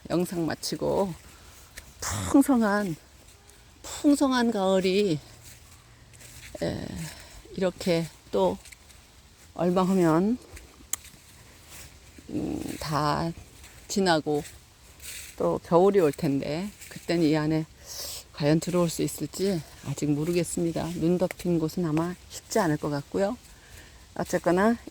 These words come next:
지금 누릴 수 있을 때 현재에 충실하고, 어, past is past, 또 future didn't come yet. 그죠? 아직은 지나간 과거에 매이지도 말고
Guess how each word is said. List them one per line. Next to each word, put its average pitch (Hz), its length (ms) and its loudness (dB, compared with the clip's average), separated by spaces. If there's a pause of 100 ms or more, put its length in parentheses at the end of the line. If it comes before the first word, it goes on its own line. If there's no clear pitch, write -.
(140)
지금 208 180 0
누릴 247 240 6
수 262 120 0
있을 175 220 0
때 147 220 -4 (500)
현재에 330 340 8
충실하고, 180 800 2 (1400)
어, 151 300 -6 (100)
past - 440 0
is 180 320 0
past, - 460 -8 (1000)
또 220 360 2 (280)
future 196 480 0 (640)
didn't 185 360 0
come 165 240 0
yet. 135 140 -6 (960)
그죠? 185 380 0
아직은 170 480 0 (760)
지나간 170 380 2
과거에 156 400 0
매이지도 185 440 2
말고 127 360 -4